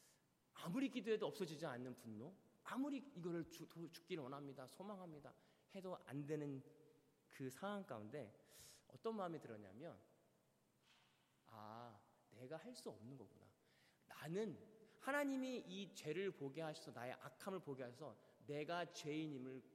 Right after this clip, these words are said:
고백하고 나는 할 수 없다라는 그것을 인정하게 만드시기 위해서 나를 코너로 모시는구나. 믿음이 없는 나를 보게 하시고 이걸 때문에 할 수 없는 나를 보게 하셔서 나는 할 수 없구나.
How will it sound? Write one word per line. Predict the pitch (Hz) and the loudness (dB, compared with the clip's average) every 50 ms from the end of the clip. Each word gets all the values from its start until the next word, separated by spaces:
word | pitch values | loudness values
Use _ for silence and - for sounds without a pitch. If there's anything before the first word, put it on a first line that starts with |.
| - - - | -20 -20 -14
고백하고 | - - 139 123 143 147 139 - - 135 113 117 143 180 - - - - | -6 -4 -2 0 2 0 0 -2 -6 -8 -6 -6 -6 -8 -8 -12 -16 -16
나는 | - 95 104 117 139 147 | -12 -8 -6 -4 -4 -4
할 | - - 302 330 | -4 -4 -4 -4
수 | 302 - - - 226 | -4 -4 -4 -2 -2
없다라는 | - - - - - 180 170 160 156 156 151 135 | -2 -2 0 2 2 4 4 4 2 0 -4 -4
그것을 | - - 135 127 139 131 123 - 170 - - - - | -6 -8 -4 -2 -2 -2 -2 -2 -6 -6 -8 -8 -4
인정하게 | 151 170 190 196 190 233 214 196 180 170 185 | -2 -2 -2 0 2 2 2 2 2 0 -2
만드시기 | 147 113 - 110 120 143 151 196 - - 226 208 214 190 151 | -2 -4 -4 -6 -4 -4 -4 -4 -4 -4 -4 -4 -4 -2 -2
위해서 | 123 107 - - 135 - - - - - - - | -2 -4 -6 -8 -12 -12 -14 -20 -20 -20 -20 -18
나를 | - - 104 104 110 - | -14 -12 -10 -10 -12 -10
코너로 | - - 240 220 208 208 | -8 -6 -4 -2 -2 -2
모시는구나. | 175 131 110 - 120 110 107 110 107 - - - - - - - - - - - - - - | -2 -2 -4 -4 -8 -10 -12 -12 -14 -16 -18 -20 -20 -20 -20 -20 -20 -20 -20 -20 -20 -16 -4
믿음이 | - 151 202 196 294 294 302 294 | 0 0 2 2 4 4 6 6
없는 | 269 247 240 240 233 | 6 6 6 6 4
나를 | 208 190 185 185 | 4 4 4 2
보게 | 165 160 143 143 131 | 2 0 0 0 -2
하시고 | 117 - - - - 151 180 - - - - - - - - | -2 -2 -6 -10 -12 -14 -16 -16 -18 -20 -20 -20 -18 -8 -6
이걸 | 143 165 208 226 226 226 - | 2 4 6 6 6 4 2
때문에 | 294 269 262 262 254 | 2 2 4 4 4
할 | - - 320 302 | 4 4 2 2
수 | 262 - - 294 | 2 2 4 4
없는 | 240 202 202 214 208 | 4 4 4 2 4
나를 | 165 139 139 147 139 | 4 4 2 2 0
보게 | - 139 127 131 123 | 0 -2 -2 -2 -2
하셔서 | 113 117 110 - 180 139 110 - - - - - - - - | -4 -4 -6 -6 -6 -8 -8 -10 -16 -20 -20 -20 -20 -18 -14
나는 | 127 117 - - 175 233 262 262 | -10 -6 -2 2 2 4 4 4
할 | - 254 262 | 4 2 2
수 | 254 - 220 | 2 0 -2
없구나. | 151 - - 160 151 147 165 147 | -2 -2 -4 -6 -6 -6 -6 -8